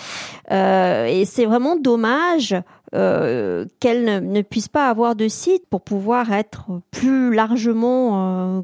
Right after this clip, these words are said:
connue. Euh, et puis peut-être pour avoir aussi d-, des actions qui dépasseraient aussi peut-être, euh, le, le local, hein, parce que c'est une asso-, c'est, c'est une association qui est,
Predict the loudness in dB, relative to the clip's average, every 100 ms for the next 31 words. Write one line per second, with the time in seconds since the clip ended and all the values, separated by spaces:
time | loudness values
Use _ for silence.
0 | -2 0 2 0 -2 -10 -20 -20 -10 -2
1 | 2 2 2 2 0 -2 -4 -4 -4 _
2 | -2 0 0 0 0 2 2 2 0 -4
3 | -6 -2 0 2 0 -2 0 2 2 0
4 | -2 -6 -6 -8 -18 -16 -14 -2 -2 0
5 | -2 -4 -6 -2 -2 -2 -6 -4 -2 0
6 | -2 -2 -4 -4 -2 -2 -6 -18 -14 -4
7 | -2 0 2 4 2 2 0 2 0 -2
8 | -4 -4 -6 -10 -6 -6 -6 -6 -10 -10
9 | -12 -12 -10 -10 -6 -6 -8 -8 -8 -6
10 | -8 -8 -8 -6 -8